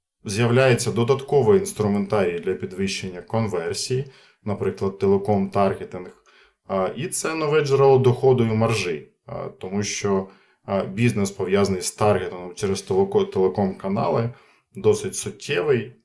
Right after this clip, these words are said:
а, і агенції, а, можуть, е, отримати можливість заробляти в цій сфері. А, щодо ринку, а, зростає прозорість та якість.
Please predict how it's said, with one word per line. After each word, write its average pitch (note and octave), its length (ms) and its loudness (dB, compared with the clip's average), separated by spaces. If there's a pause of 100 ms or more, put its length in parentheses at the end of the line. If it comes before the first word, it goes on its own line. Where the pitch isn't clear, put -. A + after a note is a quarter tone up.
(160)
а, F2+ 100 -10
і F2+ 440 -6 (140)
агенції, G2+ 840 -4 (420)
а, F#2 400 -4
можуть, G#2 680 -2
е, - 60 -4
отримати G2 800 0
можливість G2 800 -2
заробляти G#2 640 2
в G3 80 -4
цій F#2 220 -8
сфері. - 400 -10 (800)
А, F#2+ 180 -2
щодо B2+ 300 4
ринку, D#3+ 500 2 (480)
а, F#2+ 420 0
зростає G#2 480 2
прозорість G2 600 2
та F2+ 80 -4
якість. D3+ 580 -2